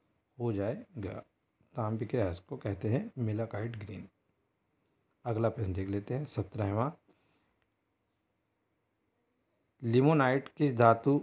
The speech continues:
अयस्क से मिलकर बना है? तांबा, लोहा, चांदी, सोना। तो लिमोनाइट जो है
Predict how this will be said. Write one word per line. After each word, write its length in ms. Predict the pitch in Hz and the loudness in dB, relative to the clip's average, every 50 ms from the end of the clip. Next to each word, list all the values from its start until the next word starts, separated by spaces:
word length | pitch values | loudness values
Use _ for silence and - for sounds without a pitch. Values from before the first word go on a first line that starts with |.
| - - | 0 -2
अयस्क 320 | 131 120 117 117 113 - | 0 0 0 0 -2 -6
से 240 | - - - 127 131 127 | -10 -2 2 2 4 6
मिलकर 380 | 117 117 107 107 - 131 131 117 | 4 4 4 2 2 2 2 4
बना 300 | 107 104 104 113 123 127 | 2 2 2 4 2 2
है? 280 | 107 98 98 95 87 87 - - _ _ _ _ _ _ _ | 0 0 0 0 -2 -4 -8 -12 _ _ _ _ _ _ _
तांबा, 320 | - 110 107 107 113 117 120 | -2 0 0 4 4 4 4
लोहा, 280 | 120 113 101 98 117 113 | 4 2 2 2 0 -2
चांदी, 340 | - - 101 90 90 104 | 0 0 -2 0 0 -2
सोना। 340 | 104 - 117 117 123 131 139 151 143 - _ _ _ _ _ _ _ _ | -2 0 2 2 4 2 2 0 -4 -10 _ _ _ _ _ _ _ _
तो 40 | - | -6
लिमोनाइट 580 | 104 104 123 127 131 135 127 120 123 127 120 - | -2 0 0 2 2 0 0 0 0 -2 -4 -8
जो 180 | - - 107 | -8 -4 -2
है 260 | 110 120 135 165 - | 0 0 0 0 -2